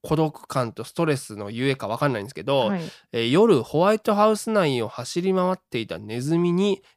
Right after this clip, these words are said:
Speaker 1: 餌をやり、懐かせていたと。
Speaker 2: うん。
Speaker 1: で、あの、秘書にですね、「ネズミは私を信じてくれてるよ」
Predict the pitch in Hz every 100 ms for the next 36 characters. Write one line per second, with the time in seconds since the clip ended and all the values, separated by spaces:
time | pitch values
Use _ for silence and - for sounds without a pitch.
0 | - 120 - 180 143 110 104 117 165 -
1 | - _ - 117 107 - - 190 214 101
2 | - - - _ - - 165 - _ 113
3 | 110 117 - 233 165 85 - - 123 110
4 | - _ _ _ _ _ - 113 107 107
5 | 117 117 117 120 - 127 - 147 147 -
6 | 127 123 127 135 139